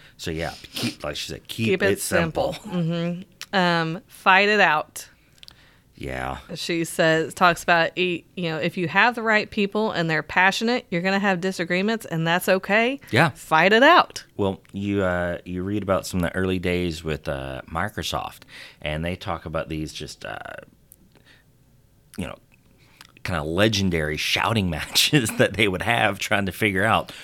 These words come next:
Speaker 1: what's the best way to go.
Speaker 2: Yeah.
Speaker 1: And they would leave all his friends, but
Speaker 2: Yeah.
Speaker 1: it's like, dadgum, right there
Speaker 2: We're
Speaker 1: in the
Speaker 2: passionate
Speaker 1: minute.
Speaker 2: about what we're
Speaker 1: Yes.
Speaker 2: doing right now.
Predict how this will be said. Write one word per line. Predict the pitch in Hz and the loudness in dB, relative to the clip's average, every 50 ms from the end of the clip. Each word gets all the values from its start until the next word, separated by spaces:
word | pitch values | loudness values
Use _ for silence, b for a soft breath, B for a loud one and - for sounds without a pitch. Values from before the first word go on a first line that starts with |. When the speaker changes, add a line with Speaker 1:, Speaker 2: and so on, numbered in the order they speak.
| B B | B B
Speaker 1:
what's | B - 98 104 - - | B 2 2 2 2 0
the | - - 95 | -4 -2 0
best | 87 92 90 87 - - | 2 2 2 2 0 -2
way | 98 90 82 | 0 0 0
to | 78 80 | 0 -2
go. | 82 80 101 123 123 78 69 69 80 - - | -2 0 0 0 2 0 0 -2 -2 -4 -4
Speaker 2:
Yeah. | 214 208 220 240 214 151 - - | -4 0 2 4 4 2 2 2
Speaker 1:
And | 123 120 110 107 110 107 104 - - | 2 2 4 4 2 2 2 -2 0
they | 117 139 | 2 4
would | 143 131 117 | 4 4 4
leave | 120 151 202 262 262 143 101 - _ _ _ _ - | 4 4 4 4 4 2 0 -2 _ _ _ _ 0
all | 127 143 202 208 | 2 2 4 4
his | 127 - | 2 2
friends, | - - 143 208 269 202 156 175 180 - - - - _ _ _ - | 2 2 2 4 4 4 2 2 0 -2 -6 -10 -12 _ _ _ -4
but | - 120 120 117 87 | 4 6 6 6 6
Speaker 2:
Yeah. | - 123 | 6 4
Speaker 1:
it's | 120 - | 2 2
like, | 120 104 82 - | 0 -2 -2 0
dadgum, | 127 135 160 160 160 180 180 156 143 | 0 2 2 4 4 4 4 6 4
right | 147 143 - | 4 4 6
there | 151 202 | 8 8
Speaker 2:
We're | 208 | 8
Speaker 1:
in | 139 | 8
the | 123 | 8
Speaker 2:
passionate | - 165 202 214 147 - | 8 10 10 8 8 6
Speaker 1:
minute. | 208 190 180 | 4 2 2
Speaker 2:
about | 170 175 170 170 175 | 4 2 2 4 4
what | 180 - 151 | 4 4 6
we're | - - - | 6 6 6
Speaker 1:
Yes. | 208 214 196 175 | 6 6 6 6
Speaker 2:
doing | 165 165 | 6 4
right | 165 165 165 | 2 2 2
now. | 165 - 147 151 165 185 | 0 0 0 -2 -4 -6